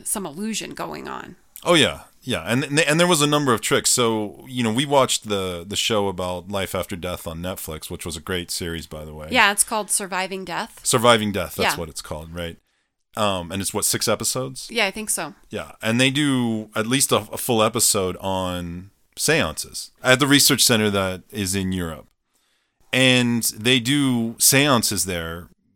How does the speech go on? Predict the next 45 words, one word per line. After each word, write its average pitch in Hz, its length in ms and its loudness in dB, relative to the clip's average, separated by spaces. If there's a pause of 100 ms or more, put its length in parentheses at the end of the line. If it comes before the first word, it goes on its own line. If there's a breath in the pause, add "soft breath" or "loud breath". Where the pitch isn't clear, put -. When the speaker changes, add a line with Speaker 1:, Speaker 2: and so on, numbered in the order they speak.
(120)
Speaker 2:
the 107 300 -8
way, 107 460 4
the 104 160 2
old 127 180 6
school 98 240 2
way, 87 220 -4
like, 90 360 -4
like 87 560 -10 (160)
with 98 260 -2
the 104 80 -2
person - 380 2
who's 98 220 -2
actually 90 720 -4
strapped 98 400 0
to 98 140 -2
a 85 40 -8
chair, 82 500 -6 (360)
is 95 160 -2
in 104 140 0
a 92 240 0
sort 104 260 2
of 92 100 -4
like 90 200 -2
this, - 300 -2
in, 92 220 -8 (140)
is 90 160 -10
encased 92 500 -2
in 90 120 -10
sort 95 240 -2
of 87 100 -8
this 82 160 -4
closet 107 460 -2
looking 80 360 -10
thing. 80 360 -14 (640)
And 101 180 0
it's 92 160 -6
dark, 87 480 0 (160)
and 92 140 -10
people 107 260 -2
are 95 160 0
sitting 98 300 0
around 92 240 -2
in 98 80 -2
a 107 60 0
circle. 82 640 -4